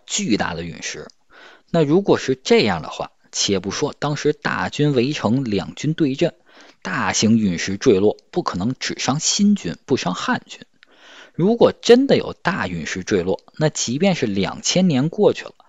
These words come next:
今天也应该仍然能够在昆阳附近找到陨石坑的遗存遗迹。但是我们从来没有听说过有这方面的考古学或者地质学上的发现。那么这昆阳大战天上掉陨石，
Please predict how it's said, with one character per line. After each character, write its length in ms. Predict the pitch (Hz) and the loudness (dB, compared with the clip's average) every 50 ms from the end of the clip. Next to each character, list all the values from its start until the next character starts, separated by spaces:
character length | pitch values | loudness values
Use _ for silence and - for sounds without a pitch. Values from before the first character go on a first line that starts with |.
| _ - | _ -4
今 200 | - 196 202 208 | 2 4 4 6
天 240 | 185 175 156 151 | 6 4 4 4
也 140 | 110 98 95 | 2 0 0
应 240 | 92 101 127 143 151 | 0 2 2 2 4
该 180 | - 143 139 127 - | 4 2 2 0 0
仍 220 | - 139 185 185 185 | 2 4 6 6 6
然 220 | 170 123 110 113 | 6 6 4 4
能 140 | 107 101 101 | 2 2 2
够 120 | - 113 | 2 2
在 160 | 113 107 - | 2 2 -2
昆 320 | - - - - - 156 147 | -2 -6 -6 -4 -2 0 2
阳 180 | 123 117 135 | 2 2 0
附 220 | 147 - - - - | -2 -6 -12 -12 -8
近 220 | - - - - _ _ _ | -6 -6 -6 -6 _ _ _
找 180 | _ - - - | _ -8 -8 -6
到 160 | - 107 113 | -6 -6 -6
陨 300 | 117 104 92 92 - - | -6 -4 -6 -8 -6 -6
石 180 | - - - 117 | -10 -8 -8 -6
坑 300 | - - - - 180 175 | -6 -8 -4 -2 0 0
的 100 | 151 113 87 - _ | 0 -2 -4 -6 _
遗 200 | 98 92 107 147 | -10 -6 -6 -6
存 300 | - - - 143 143 135 | -4 -4 -4 -2 -2 -2
遗 140 | 107 104 | -2 -4
迹。 260 | - - 170 - - _ _ _ _ _ _ - - - - - - _ | -4 -6 -8 -8 -10 _ _ _ _ _ _ -20 -20 -20 -20 -20 -20 _
但 160 | - 113 113 | -2 0 2
是 160 | 110 117 107 | 4 4 4
我 140 | 104 95 95 | 6 6 4
们 120 | 90 90 85 | 2 0 -2
从 220 | - - 98 104 | -4 -2 0 4
来 120 | 110 107 | 4 4
没 120 | 104 107 104 | 4 4 0
有 80 | 92 | 0
听 180 | 87 - 101 98 | -2 -2 -4 -4
说 160 | 95 101 98 | -2 -4 -4
过 160 | - 95 87 - - | -2 -2 -4 -2 -2
有 120 | 90 87 | -6 -6
这 360 | - - - - 196 170 110 | -6 -4 -2 0 0 0 0
方 200 | 92 - 98 98 | 0 0 -2 0
面 160 | 95 92 82 | 0 -2 -2
的 120 | 80 82 - | -4 -6 -8
考 320 | - - - - 85 92 - | -8 -6 -2 0 0 -2 -2
古 180 | - 90 73 | -2 -6 -8
学 220 | - - 87 85 82 | -6 -6 -4 -4 -4
或 160 | - 92 90 | -4 -4 -4
者 140 | 90 87 - | -4 -6 -8
地 240 | - - 107 92 | -6 -6 -6 -6
质 180 | 87 - 87 82 | -4 -8 -10 -8
学 160 | 80 80 76 | -8 -8 -8
上 140 | 76 82 82 | -8 -8 -10
的 60 | 80 | -10
发 220 | - - - 82 - | -10 -10 -10 -10 -8
现。 160 | - 82 - _ _ _ _ _ _ _ _ _ _ _ | -12 -12 -14 _ _ _ _ _ _ _ _ _ _ _
那 100 | 190 190 | 2 4
么 140 | 185 180 | 4 4
这 140 | 165 156 131 | 6 4 4
昆 380 | - - - - - 208 202 196 | 2 0 -4 0 2 4 4 4
阳 240 | 185 143 143 170 175 | 4 2 2 2 2
大 200 | 170 156 135 113 | 2 2 2 2
战 340 | 110 139 135 117 104 92 92 | 4 4 4 4 4 2 -2
天 300 | - - - - 160 160 | -4 -6 0 0 0 2
上 160 | 156 160 156 - | 2 -2 -2 -2
掉 240 | - 180 151 107 95 | 0 0 0 0 0
陨 200 | 90 92 73 - - | -4 -8 -12 -12 -10
石， 460 | - - - - 85 90 117 143 - | -8 -8 -8 -6 -2 -2 -2 -2 -4